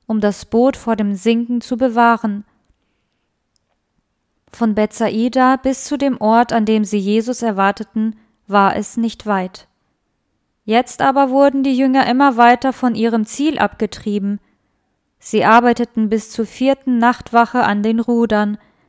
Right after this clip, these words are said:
dann gaben sich die erschöpften Männer verloren. In Sturm und Dunkelheit hatte der See ihnen ihre Hoffnungslosigkeit gezeigt,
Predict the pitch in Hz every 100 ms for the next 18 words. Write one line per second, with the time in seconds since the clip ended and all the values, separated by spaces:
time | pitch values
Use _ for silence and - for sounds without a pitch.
0 | _ _ 240 247 269 254 262 262 254 262
1 | 254 - 240 - 214 - 254 - - 220
2 | 208 208 220 214 254 226 202 202 196 208
3 | _ _ _ _ _ _ - 240 226 -
4 | - 294 302 254 226 254 269 269 262 226
5 | 214 214 - _ _ _ 269 269 269 262
6 | 254 277 294 262 262 247 247 240 220 254
7 | 247 254 226 226 233 220 233 - 220 -
8 | 208 - 240 220 214 -